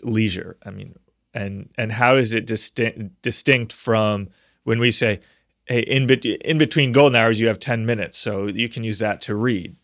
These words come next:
And that's a great use of that time. And it rests your brain so that you're not staring at a screen and you're not trying to achieve some outcome. And so that's gonna help you get into the next task. But, but that's not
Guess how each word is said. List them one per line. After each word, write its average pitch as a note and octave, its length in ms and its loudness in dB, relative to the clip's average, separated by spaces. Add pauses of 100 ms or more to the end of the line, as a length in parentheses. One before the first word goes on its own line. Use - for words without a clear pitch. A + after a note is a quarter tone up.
And A2 140 -10
that's A2+ 220 -8
a - 20 -10
great G#2+ 320 -8
use G#2+ 260 -6
of G2 120 -12
that G2+ 260 -6
time. F#2+ 440 -12 (280)
And G2+ 220 -6
it G2+ 240 -6
rests A2+ 400 0
your A2 80 -4
brain C#3+ 560 2
so - 180 -6
that G#2+ 160 -4
you're G#2+ 100 -8
not G2+ 240 -8
staring G#2 360 -6
at G2 60 -8
a G#2 60 -8
screen B2 520 -2
and G#2 120 -4
you're G2+ 120 -4
not G2+ 340 -2 (220)
trying A2+ 300 0
to A2+ 120 -4
achieve G2+ 320 -4
some G#2 240 -6
outcome. A2+ 800 0 (360)
And G2 160 -6
so A#2 140 -4
that's A2 400 2
gonna G#2 180 -4
help G#2 300 0
you G2 220 -2
get G2 180 -8
into G2+ 220 -12
the G2+ 80 -12
next G#2 320 -12
task. G2+ 400 -10
But, G#2+ 320 2 (240)
but B2 520 6
that's A#2+ 300 2
not A2+ 280 -2